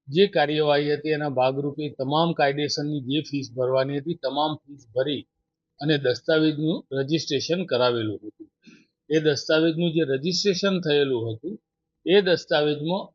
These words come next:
અન્ય કોઈ પ્રકારના વાંધા નહીં કાઢી અને દસ્તાવેજ છૂટો કરવાના અવેજ પેટે આ કામના આક્ષેપિત મહેશ કુમાર રણજીતસિંહ પરમાર, જેઓ સબ રજિસ્ટ્રાર સુરત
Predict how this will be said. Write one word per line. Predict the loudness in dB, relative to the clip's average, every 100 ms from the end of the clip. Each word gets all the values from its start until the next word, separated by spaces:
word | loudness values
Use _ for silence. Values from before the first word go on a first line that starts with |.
| -6
અન્ય | -2 2 2
કોઈ | 4 2 2
પ્રકારના | 0 0 2 2 0
વાંધા | 2 0 0 0 0
નહીં | 0 -4
કાઢી | -4 -4 -4 -6 -12 _ _ -4
અને | 0 4
દસ્તાવેજ | 4 2 4 4 4 0 -6 _ _ _ _ _
છૂટો | -6 4 6 6
કરવાના | 4 2 0 -2 -6 -12 _ _ _
અવેજ | -2 0 0 0
પેટે | -2 0 0 -2 -6 _ _ _ _ _ _
આ | 2 4
કામના | 4 4 2
આક્ષેપિત | 2 0 -2 -2 -2 -4 -6 _ _ _ _ _
મહેશ | -4 2 4 4 4 -2 _ _
કુમાર | -2 0 0 -2 -12 _ _ -2
રણજીતસિંહ | 0 2 2 -2 -2 0 0 2
પરમાર, | 2 4 2 2 -6 _ _ _ _ _
જેઓ | 2 4 6
સબ | 4 2 2
રજિસ્ટ્રાર | 2 0 -4 2 2 2 -2 _ _ -8
સુરત | -2 2 2